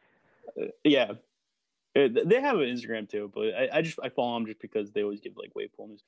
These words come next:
And, uh, I was reading today on lunch that, uh, it was some Irish photographer, and he's talking about there's so few places where you can snowboard and surf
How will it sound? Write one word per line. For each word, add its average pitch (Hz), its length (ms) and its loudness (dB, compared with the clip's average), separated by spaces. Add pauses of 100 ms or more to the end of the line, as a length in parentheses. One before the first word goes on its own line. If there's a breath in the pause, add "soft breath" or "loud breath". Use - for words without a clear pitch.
(320)
And, 117 120 -2
uh, 110 300 0 (280)
I 123 40 -6
was 117 180 -4
reading 117 240 -2
today 110 240 -2
on 104 160 -6
lunch 117 360 -6
that, 104 180 -2
uh, 104 260 0
it 110 60 -8 (280)
was 208 240 -10
some 156 220 -2
Irish 110 340 4
photographer, 98 720 -2
and 110 100 -6
he's 104 140 -2
talking 120 240 2
about 110 240 2
there's 110 240 0
so 147 340 4
few 143 280 2
places 117 500 2
where 101 180 -2
you 110 200 -4
can 110 160 -6
snowboard 110 720 0 (1160)
and 123 360 2 (100)
surf - 560 0